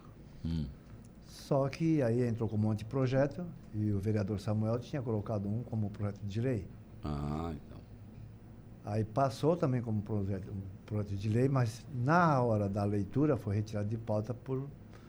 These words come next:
Speaker 1: Por
Speaker 2: pedido
Speaker 1: isso.
Speaker 2: do próprio vereador.
Speaker 1: Uhum.
Speaker 2: Mas o quesito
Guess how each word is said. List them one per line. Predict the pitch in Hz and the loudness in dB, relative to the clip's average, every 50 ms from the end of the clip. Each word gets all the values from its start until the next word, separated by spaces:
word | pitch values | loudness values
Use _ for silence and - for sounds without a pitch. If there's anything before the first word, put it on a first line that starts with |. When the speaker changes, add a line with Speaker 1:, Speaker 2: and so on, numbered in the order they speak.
| - - - | -18 -14 -6
Speaker 1:
Por | - 92 95 | 0 4 6
Speaker 2:
pedido | 107 107 123 | 6 6 6
Speaker 1:
isso. | 123 110 131 127 | 4 4 2 2
Speaker 2:
do | 113 | 0
próprio | 113 - 117 117 113 113 123 127 127 131 135 139 135 135 139 139 131 131 135 123 | 0 2 2 2 2 2 2 2 2 2 2 0 0 -2 -2 -2 -4 -4 -4 -4
vereador. | 120 135 131 147 147 139 156 156 127 95 - - - | -2 -2 0 2 2 4 4 2 2 2 -2 -6 -2
Speaker 1:
Uhum. | 87 87 82 69 71 67 62 - - - - - - - - - - - - - - - - - - - - - - - - - - - | 0 0 0 0 -2 -4 -6 -6 -8 -10 -12 -12 -12 -14 -14 -14 -16 -16 -16 -16 -16 -16 -18 -18 -18 -18 -20 -20 -20 -20 -20 -18 -12 -4
Speaker 2:
Mas | 120 135 165 185 180 165 147 - - - - - - - - - - - - - - - | 0 4 4 6 6 4 0 -4 -8 -14 -16 -16 -16 -18 -18 -18 -18 -18 -18 -18 -10 -4
o | - 113 | -4 -4
quesito | 113 - 131 127 120 117 139 160 160 - 135 113 | 0 2 4 4 4 4 2 0 0 -2 -4 -4